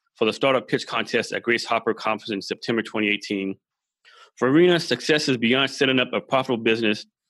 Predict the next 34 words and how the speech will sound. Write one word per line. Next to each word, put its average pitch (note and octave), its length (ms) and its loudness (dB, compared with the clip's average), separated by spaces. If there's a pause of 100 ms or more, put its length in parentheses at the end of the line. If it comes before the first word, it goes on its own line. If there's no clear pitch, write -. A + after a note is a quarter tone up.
(380)
It A#2+ 40 0
is A#2+ 80 0
being B2 180 0
able B2 220 0
to G#2+ 80 2
give A#2+ 180 0
back B2 200 0
to - 60 -14
the A2 60 -10
community A2+ 580 0 (460)
and A2 160 -4
to A2 80 0
do B2+ 160 2
her C3+ 80 2
bit A#2 320 -2
for G#2+ 160 -2
women A2+ 240 2
who A#2+ 80 -2
need G#2+ 140 2
support. G2+ 440 -2 (580)
She - 120 -10
plans D#3+ 320 0
to C#3 80 0
continue C#3+ 400 2
supporting D3 500 2
and A2+ 80 -2
mentoring B2 380 2
women A2+ 240 2
who G#2 160 -4
want A2+ 200 0
to A2+ 100 -6
rejoin A2 320 0
the G#2+ 80 2
workforce G2+ 580 -2